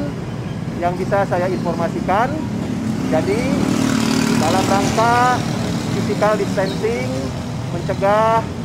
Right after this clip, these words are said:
eh, mewabahnya atau menularnya virus corona ini, tetap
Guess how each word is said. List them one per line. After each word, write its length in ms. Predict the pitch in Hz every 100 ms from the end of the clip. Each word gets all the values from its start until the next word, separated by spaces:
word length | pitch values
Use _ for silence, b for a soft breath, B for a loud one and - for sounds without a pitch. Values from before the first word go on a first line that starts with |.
| - - 175
eh, 400 | 175 175 170 170 165
mewabahnya 800 | 175 185 190 196 208 220 233 -
atau 320 | 170 190 180
menularnya 520 | 185 185 185 185 208
virus 240 | 196 196 185
corona 320 | 175 175 175
ini, 320 | 175 - - 50 53 53 55 55 55 55 53 -
tetap 400 | - 175 214 254